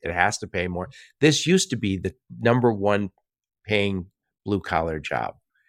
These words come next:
My mother's family did a lot of trucking. They were from Pennsylvania.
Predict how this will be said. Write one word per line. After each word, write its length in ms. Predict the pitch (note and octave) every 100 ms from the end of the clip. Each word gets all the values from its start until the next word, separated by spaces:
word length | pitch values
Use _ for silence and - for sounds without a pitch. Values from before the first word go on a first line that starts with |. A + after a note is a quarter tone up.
| _ _ _ _ -
My 140 | G#2+
mother's 400 | G#2 G#2+ G2+ -
family 440 | - G2 F#2 F2+
did 220 | F2 F#2+ F2
a 60 |
lot 160 | F2 F#2+
of 80 | F#2
trucking. 540 | - E2+ A2+ G#2 G#2
They 100 | G2
were 180 | E2+ E2
from 120 | E2+
Pennsylvania. 760 | - F2+ G2 E2+ F2 F#2+ G#2